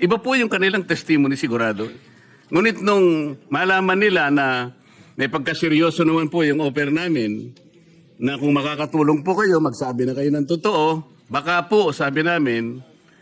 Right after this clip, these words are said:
eh, yung criminal prosecution, madidispense na yon, pinaka most likely siguro, pagdating ng araw,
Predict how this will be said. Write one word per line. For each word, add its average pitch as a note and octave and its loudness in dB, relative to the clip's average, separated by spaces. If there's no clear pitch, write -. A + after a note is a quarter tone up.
eh, D#3 -2
yung F#3+ 2
criminal G3 2
prosecution, C3+ 0
madidispense C3+ 0
na F#3 4
yon, C#3 -2
pinaka C3+ -2
most C#3+ 2
likely C#3 0
siguro, C#3+ 0
pagdating B2 -2
ng D#3+ -2
araw, D3 0